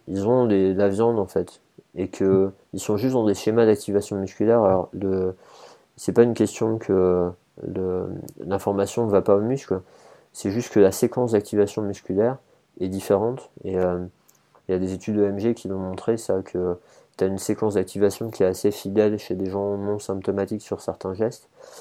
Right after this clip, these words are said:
Et chez les gens symptomatiques, euh, c'est plus variable, mais il y a des, il y a des choses qui se, enfin, il y a, il y a des schémas qui se retrouvent.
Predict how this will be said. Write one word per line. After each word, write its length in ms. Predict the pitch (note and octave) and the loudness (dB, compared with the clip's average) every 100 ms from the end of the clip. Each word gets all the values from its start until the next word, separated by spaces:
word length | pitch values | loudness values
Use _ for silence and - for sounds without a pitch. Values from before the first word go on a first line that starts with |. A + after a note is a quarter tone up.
| - _ - | -20 _ -8
Et 60 | |
chez 160 | F#2 G#2+ | 0 2
les 60 | |
gens 160 | G#2 G2+ | 2 0
symptomatiques, 800 | - G2+ G#2 G2+ G2 C3+ C#3 - - _ _ _ _ _ _ - | -2 -4 -2 -4 -4 -6 -8 -12 -20 _ _ _ _ _ _ -4
euh, 400 | F#2+ F#2+ F#2+ F2 - | 0 2 2 2 -2
c'est 260 | - G2+ | -4 -4
plus 180 | - A2 | -2 2
variable, 640 | G2+ G2 A2+ C#3+ C3 F#2+ F#2 - - | 4 6 8 6 6 0 -6 -18 -12
mais 300 | - G2 G#2 A2 | -8 -4 -2 2
il 60 | |
y 80 | G#2+ | 2
a 60 | G2+ | 0
des, 340 | F#2+ F#2+ F#2+ | 0 0 0
il 60 | F#2+ | 0
y 80 | |
a 40 | F#2 | 0
des 140 | F#2+ | -2
choses 300 | F#2 A2+ G#2+ | -4 -4 -4
qui 160 | - F#2+ | -6 -14
se, 600 | - F#2+ F2+ F2 F2 F#2 F#2 G1+ - - | -8 -2 0 0 -2 -4 -6 -8 -12 -6
enfin, 140 | F2 | -4
il 60 | F2+ | -2
y 20 | |
a, 40 | |
il 280 | F2+ E2 D2+ | -2 -4 -6
y 40 | F2+ | -4
a 40 | |
des 280 | E2 E2 F2 | -4 -4 -4
schémas 440 | - F#2+ G2 G#2 | -4 -2 0 -2
qui 140 | - G#2 | -2 -10
se 80 | |
retrouvent. 560 | - F#2 - B2+ C3+ | -6 -6 -2 -2 -2